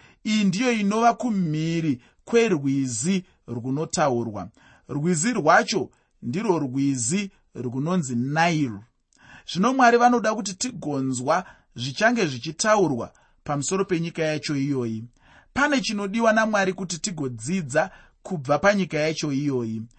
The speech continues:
Zvino ndinoda kuti ndibva ndangotanga kubata chitsauko chacho. Pandima yekutanga, muchitsauko eighteen, mubhuku ramuprofita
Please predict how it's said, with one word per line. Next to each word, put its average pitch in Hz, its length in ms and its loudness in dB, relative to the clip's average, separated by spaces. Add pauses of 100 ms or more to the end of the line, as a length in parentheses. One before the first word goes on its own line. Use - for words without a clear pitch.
(360)
Zvino 226 180 0
ndinoda 196 360 -4
kuti 196 160 -8
ndibva 170 280 -2
ndangotanga 214 760 0 (260)
kubata 180 380 -2
chitsauko 160 540 -4
chacho. 143 380 -4 (360)
Pandima 160 380 0
yekutanga, 214 640 -2 (360)
muchitsauko 175 680 -4
eighteen, 190 480 -6 (300)
mubhuku 113 420 -8
ramuprofita 151 920 -4